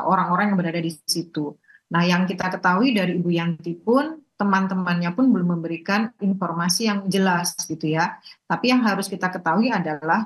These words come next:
ketujuh korban ini menceburkan diri untuk menyelamatkan diri atau diceburkan. Ini saja. Atau diceburkan itu dalam kondisi seperti apa? Dalam kondisi dia masih,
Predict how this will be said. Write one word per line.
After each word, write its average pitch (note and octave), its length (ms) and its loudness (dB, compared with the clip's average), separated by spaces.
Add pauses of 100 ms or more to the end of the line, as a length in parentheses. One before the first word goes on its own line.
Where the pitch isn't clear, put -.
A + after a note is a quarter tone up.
ketujuh B3 320 2
korban F3+ 480 -2
ini G3+ 320 0
menceburkan G3 880 -2
diri E3 400 0
untuk G3+ 320 -2
menyelamatkan F#3+ 640 0
diri F3 400 0 (320)
atau C4 240 2
diceburkan. E3+ 880 -2
Ini B3 160 4
saja. D#3+ 400 -2
Atau B3 80 2
diceburkan A3+ 800 -2
itu E4 80 -4
dalam F#3+ 320 0
kondisi G3+ 320 -2
seperti A#3 400 -6
apa? E3 400 -2 (240)
Dalam A3+ 400 2
kondisi B3 560 2
dia A3 160 2
masih, A3 560 -2